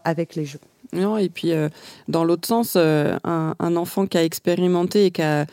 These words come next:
Speaker 2: qui a fait ce qu'il avait à faire avec, euh, un, un certain jeu qui va le, le laisser et ne plus s'y intéresser, c'est possible que, euh, même deux ans après, il revienne dessus.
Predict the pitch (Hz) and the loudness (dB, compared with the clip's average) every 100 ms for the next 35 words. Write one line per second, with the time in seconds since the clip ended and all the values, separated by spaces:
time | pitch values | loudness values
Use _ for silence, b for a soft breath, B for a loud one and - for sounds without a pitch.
0 | B B B - 170 175 185 - 170 156 | B B B -6 -2 0 0 0 2 2
1 | 160 156 190 185 156 143 - 151 139 131 | 2 0 0 0 0 0 0 0 0 0
2 | 147 143 - 151 156 - 156 160 175 202 | 0 -2 -4 -2 -4 -4 -4 -2 0 0
3 | - 160 147 143 139 139 139 135 131 - | 0 0 2 2 0 0 -2 -4 -6 0
4 | 143 139 147 - 240 165 143 143 - 165 | 2 2 2 0 2 2 2 -2 -2 -4
5 | - 160 147 151 156 - 254 B B B | 0 0 0 -2 -2 -2 -2 B B B
6 | B - 190 185 196 247 240 - 240 220 | B 2 4 4 2 2 0 2 4 6
7 | 165 160 170 175 170 190 202 185 - 269 | 4 4 4 2 2 2 2 0 0 2
8 | 196 - 214 208 202 202 196 - 254 | 2 4 4 4 2 2 0 2 0